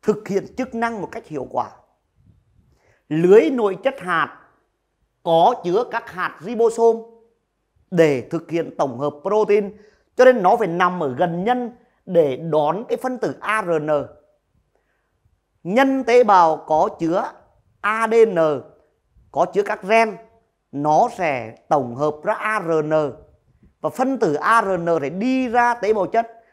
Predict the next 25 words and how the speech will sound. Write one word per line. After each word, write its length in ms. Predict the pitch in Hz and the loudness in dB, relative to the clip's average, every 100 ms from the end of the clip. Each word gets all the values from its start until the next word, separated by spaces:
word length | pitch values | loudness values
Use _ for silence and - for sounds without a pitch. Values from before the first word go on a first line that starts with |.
| _ | _
gặp 280 | 143 156 196 - | -4 0 0 -2
ngay 300 | 214 262 262 | -8 -4 -2
lưới 280 | 226 180 247 | -2 -2 -2
nội 160 | 202 170 | -6 -8
chất 140 | 233 | -10
hạt 380 | 165 165 147 - _ _ _ _ _ _ _ _ | -8 -10 -10 -14 _ _ _ _ _ _ _ _
để 340 | - 151 120 - | -2 -2 -2 -6
tổng 220 | 127 120 | -10 -8
hợp 160 | 131 131 | -12 -12
protein 580 | 147 151 156 165 160 _ _ _ - | -12 -12 -10 -12 -12 _ _ _ -12
ngay 240 | 190 208 | -8 -6
ở 60 | 147 | -6
đây. 160 | 156 151 _ _ _ _ - | -8 -12 _ _ _ _ -2
Cho 100 | 240 | -2
nên 120 | 233 - _ | -2 -12 _
lưới 260 | 139 151 208 | -6 0 2
nội 100 | 220 | 2
chất 100 | 208 | -2
hạt 220 | 180 170 | -6 -6
sẽ 340 | 156 127 - _ _ | -6 -6 -8 _ _
chờ 260 | 226 220 208 | 2 4 2
sẵn 240 | - 233 494 466 | -2 -6 -6 -4
ở 260 | 160 127 | -4 -4
màng 260 | 127 160 156 | -6 -8 -8
nhân 180 | 190 | -10